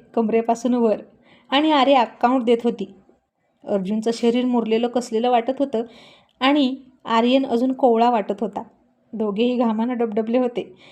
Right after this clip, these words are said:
आणि आर्यनला पाहून स्वीटी आता थोडी लाजली. तिने त्याच्याकडे बघायचं टाळलं, पण तरीही थोडी थोडी नजर त्याच्याकडे जातच होती. आणि आता शेवटी आर्यन थकून तिथेच जमिनीवर पालथा झोपला आणि आर्या म्हणाली,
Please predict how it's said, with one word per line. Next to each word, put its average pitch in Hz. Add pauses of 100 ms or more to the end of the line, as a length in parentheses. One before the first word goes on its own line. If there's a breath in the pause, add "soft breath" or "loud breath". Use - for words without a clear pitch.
(160 loud breath)
आणि 285
आर्यनला 262
पाहून 254 (160)
स्वीटी 233
आता 226
थोडी 233
लाजली. 190 (1080)
तिने 220
त्याच्याकडे 214
बघायचं 214
टाळलं, 226 (380 soft breath)
पण 320
तरीही 294
थोडी 262
थोडी 262
नजर 247
त्याच्याकडे 247
जातच 226
होती. 240 (600 soft breath)
आणि 285
आता 285
शेवटी 277
आर्यन 247
थकून 247
तिथेच 269
जमिनीवर 247
पालथा 220
झोपला 233 (560)
आणि 277
आर्या 214
म्हणाली, 247